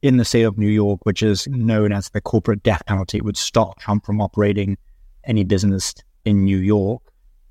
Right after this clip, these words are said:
We've just gotten through the case in chief brought by the Attorney General's office, and currently we're, we're in the defense phase from Trump's lawyers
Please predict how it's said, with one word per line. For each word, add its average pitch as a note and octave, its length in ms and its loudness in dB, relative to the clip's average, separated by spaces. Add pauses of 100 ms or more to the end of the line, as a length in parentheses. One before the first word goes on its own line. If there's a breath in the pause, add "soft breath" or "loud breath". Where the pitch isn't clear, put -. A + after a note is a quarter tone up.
(120)
We've G#2 200 0
just - 320 0
gotten A2+ 260 0
through A2 640 0
the G#2 240 -2
case - 340 0
in G#2 80 4
chief G2+ 400 0
brought G#2 220 0
by G2 160 -4
the F#2+ 280 -6
Attorney F#2 260 -6
General's F#3 300 2
office, D3+ 320 0
and A2+ 280 0
currently A2 280 0
we're, G#2 360 -2
we're G2+ 240 -2
in G2+ 100 2
the G2 80 0
defense G#2 420 0
phase G#2 540 -2
from G2+ 180 0
Trump's - 440 -2 (400)
lawyers G2+ 500 -4